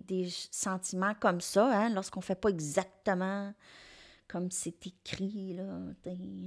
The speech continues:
On vous demande de vous libérer d'une certaine situation. Je vais tout clarifier ça avec des tarots.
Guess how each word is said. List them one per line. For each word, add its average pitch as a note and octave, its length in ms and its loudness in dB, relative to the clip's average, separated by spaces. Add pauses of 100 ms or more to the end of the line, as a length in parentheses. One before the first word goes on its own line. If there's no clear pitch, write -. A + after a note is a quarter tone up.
(2000)
On D#3 140 -6
vous F#3+ 160 -2
demande D4 280 6
de F#4 140 6
vous F4+ 80 2
libérer D#4 500 10
d'une C#4 220 6
certaine C#4 400 2
situation. B3+ 680 4
Je C#4 100 0
vais A3+ 120 4
tout F#4 180 -4 (280)
clarifier B3 560 4
ça C4 240 4
avec G3+ 260 4
des F#3+ 140 2
tarots. D#3 560 2